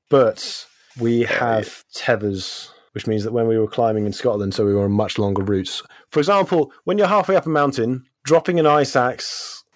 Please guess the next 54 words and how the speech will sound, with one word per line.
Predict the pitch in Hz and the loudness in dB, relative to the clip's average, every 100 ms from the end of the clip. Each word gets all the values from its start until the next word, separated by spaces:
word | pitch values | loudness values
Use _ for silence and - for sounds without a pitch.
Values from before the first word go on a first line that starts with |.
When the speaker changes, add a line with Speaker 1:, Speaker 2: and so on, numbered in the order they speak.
| _ | _
Speaker 1:
not | 147 147 135 | 2 2 2
a | |
great | 143 139 120 | 2 2 2
idea. | 104 101 110 139 135 | 0 2 0 0 2
Speaker 2:
Yeah, | 160 | 2
I | |
don't | 175 170 | 4 2
think | 180 156 | 0 0
Speaker 1:
You're | 202 | 2
Speaker 2:
it | 139 | 2
Speaker 1:
quite | 120 | 2
Speaker 2:
is. | - - | -6 -16
Speaker 1:
dependent | - 135 120 92 | -8 -4 -2 -2
on | |
it. | 98 113 _ - | -2 -6 _ -2
Speaker 2:
Yeah. | 131 101 90 | 0 0 -2
Speaker 1:
So | - - 120 120 | -6 2 4 4
you | 123 120 123 131 | 2 0 0 -6
can | 127 | -2
have | 135 | -2
a | 135 | -2
tether, | - 139 127 117 | -2 0 2 2
which | 113 - | 0 -4
means | 117 107 | -2 -2
that | 110 | -4
it's | 110 | -6
tied | - - 123 117 110 107 - | -6 0 2 2 0 -4 -10
on | 131 113 | -4 0
a | 107 107 | 0 0
fairly | - 135 123 123 117 104 _ - | 2 2 4 2 0 -4 _ -2
elastic, | 120 117 - 113 - - | 0 0 -4 -8 -10 -18
stretchy | - 135 - 107 | -2 -2 0 -4
bit | 104 101 | -2 -2
of, | 101 98 | -2 -4
um, | 95 92 90 - _ | -4 -4 -6 -10 _
cord | - 104 95 - | -2 0 -2 -4
to | 101 | -4
your | 98 95 | -2 0
waist. | 104 139 156 - - - - | 2 0 0 -10 -18 -20 -8
Speaker 2:
Mm-hmm. | 92 87 98 - | -8 -6 -8 -10
Speaker 1:
So | - 123 | -6 -2
you | 117 | -2
still | - 143 | -2 0
got | 131 | -2
freedom | - 151 131 117 | 2 2 2 0
of | 110 | 2
movement. | 120 107 90 113 - | 2 0 -2 -6 -8
You | 120 | -10
can | 101 | -6
still | - 123 | 0 2
move | 117 110 | 2 2
your | 110 | 2
arms | 110 107 95 | 2 0 -4
around, | 90 95 | -6 -8